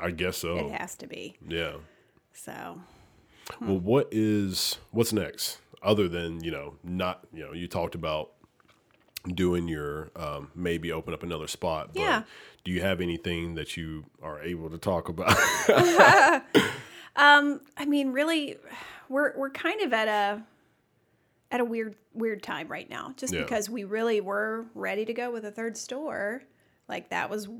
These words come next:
Speaker 2: the route we were gonna do, and now we're not
Speaker 1: Yeah.
Speaker 2: at the moment, but we still are considering that.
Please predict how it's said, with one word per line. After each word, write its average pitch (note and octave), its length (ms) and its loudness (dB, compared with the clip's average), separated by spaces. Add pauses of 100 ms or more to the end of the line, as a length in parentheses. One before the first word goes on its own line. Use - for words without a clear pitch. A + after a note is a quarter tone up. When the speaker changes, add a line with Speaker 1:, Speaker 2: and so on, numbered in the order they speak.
(100)
Speaker 2:
the G#3+ 100 -6
route G3+ 280 0
we G3+ 100 -2
were G3 120 -6
gonna G3 200 -6
do, A3 240 -4
and F#3 100 -8
now F3 220 -6
we're F3 120 -8
not F#3+ 520 2
Speaker 1:
Yeah. E3 180 -2
Speaker 2:
at - 140 0
the G#3+ 80 -2
moment, A#3+ 720 0
but A3+ 120 0
we A3+ 120 -4
still A3 840 -6
are G3+ 100 -12
considering G#3 640 -4
that. - 280 -6